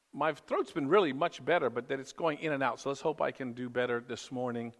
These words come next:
uh, than, uh, between services. It was getting all goofy. So, actually, John Carl, why don't you get me a, a glass of water, if you would, please? Thank you. It's so nice to see one's son in church on time,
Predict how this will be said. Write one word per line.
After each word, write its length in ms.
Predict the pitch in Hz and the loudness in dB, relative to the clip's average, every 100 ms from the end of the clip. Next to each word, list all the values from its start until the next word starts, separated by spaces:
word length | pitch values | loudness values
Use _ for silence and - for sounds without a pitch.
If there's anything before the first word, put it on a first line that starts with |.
| - _ _ - | -20 _ _ -12
uh, 420 | 143 120 117 117 - - _ _ 120 | -6 -2 -2 -4 -10 -18 _ _ -6
than, 300 | 120 117 117 | -4 -4 -4
uh, 280 | 113 110 120 - _ _ _ | -4 -4 -8 -16 _ _ _
between 340 | - - 143 123 | -14 -8 -6 -4
services. 500 | 147 131 120 113 120 | -2 -2 -4 -8 -8
It 60 | |
was 140 | 120 113 | -8 -8
getting 240 | 123 120 | -8 -6
all 380 | 117 113 113 - _ _ _ - | -4 -4 -6 -12 _ _ _ -14
goofy. 480 | 120 135 135 107 101 - | -6 -6 -6 -12 -12 -18
So, 400 | - 127 113 110 _ - - | -10 -6 -4 -6 _ -20 -6
actually, 220 | - 165 139 | -4 -2 -2
John 180 | 202 | -4
Carl, 220 | 180 196 214 | 2 2 4
why 100 | 247 | 0
don't 80 | |
you 80 | 165 | -2
get 160 | 143 - | -4 -4
me 120 | 131 | -6
a, 80 | 127 | -6
a 180 | - 117 | -8 -6
glass 280 | 131 113 | -4 -4
of 60 | 120 | -6
water, 120 | 113 | -8
if 60 | 110 | -8
you 120 | 110 | -10
would, 140 | 110 | -10
please? 200 | - 110 | -12 -16
Thank 260 | 104 120 - | -12 -14 -14
you. 100 | 113 - _ _ _ _ _ _ _ _ _ - | -20 -20 _ _ _ _ _ _ _ _ _ -12
It's 100 | - | 0
so 140 | 302 | 4
nice 240 | 202 185 | 4 2
to 100 | - | -2
see 240 | 139 - 208 | -6 -4 -2
one's 380 | 170 170 143 127 | 0 0 -2 -4
son 340 | - 165 135 - | -2 0 0 -2
in 180 | 170 185 | -2 -2
church 400 | - 117 104 - | -2 -2 -2 -4
on 180 | 139 131 | -2 -2
time, 380 | - 127 101 | -2 -4 -4